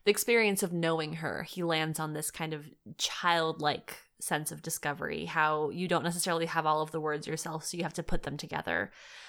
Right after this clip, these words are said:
um, and make something new, how there are no boundaries on what can or cannot be possible, or how you can or cannot be, exist, grow.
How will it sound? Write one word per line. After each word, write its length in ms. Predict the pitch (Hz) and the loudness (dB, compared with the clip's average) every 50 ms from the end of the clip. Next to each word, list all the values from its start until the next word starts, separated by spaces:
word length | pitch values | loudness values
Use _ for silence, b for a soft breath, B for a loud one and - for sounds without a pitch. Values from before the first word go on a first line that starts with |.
| B B B | B B B
um, 240 | - 165 151 151 151 | -4 -2 -2 0 0
and 160 | - 175 190 185 | 2 4 4 4
make 180 | 175 170 - | 4 4 2
something 400 | - - 175 165 165 170 165 160 | 0 0 0 -2 -2 -4 -4 -2
new, 280 | 160 156 147 147 147 156 | -2 -2 0 0 -2 -2
how 160 | 160 160 160 | 0 0 0
there 160 | 156 160 156 | 2 2 4
are 120 | 156 151 156 | 4 2 2
no 460 | 156 156 156 156 151 151 156 151 147 143 | 0 0 -2 -2 -2 -2 -2 -2 0 2
boundaries 640 | - 151 151 151 156 151 151 151 151 147 139 139 | 2 4 4 4 2 0 0 0 -2 -2 -2 0
on 160 | 165 156 156 156 | 0 0 0 0
what 180 | 151 - - | -2 -4 -4
can 260 | - - 165 147 143 143 | -6 -4 -4 -2 -2 -2
or 80 | 143 156 | -4 -4
cannot 340 | - - 170 139 131 - - | -4 -4 -6 -4 -6 -6 -6
be 100 | 147 143 | -8 -8
possible, 680 | - - 165 151 151 - - 156 143 147 143 143 143 147 | -4 0 0 2 2 0 -2 -2 -2 0 0 0 0 0
or 80 | 160 | -2
how 220 | 165 - 170 160 156 | -2 -2 -2 -2 -2
you 320 | 156 151 151 151 151 147 | -2 -4 -4 -4 -4 -6
can 320 | 147 - - 156 151 147 | -6 -6 -4 -4 -4 -2
or 80 | 147 147 | -4 -6
cannot 440 | - - - 151 151 147 - 151 - | -6 -6 -6 -4 -4 -4 -4 -6 -6
be, 280 | - 156 151 151 143 | -6 -6 -4 -2 -2
exist, 500 | - 156 151 147 151 151 143 - - - - | -2 -2 -2 -2 -2 -2 -2 -2 -6 -4 -2
grow. 420 | - 160 151 151 151 147 151 160 | 0 2 4 4 2 2 0 -2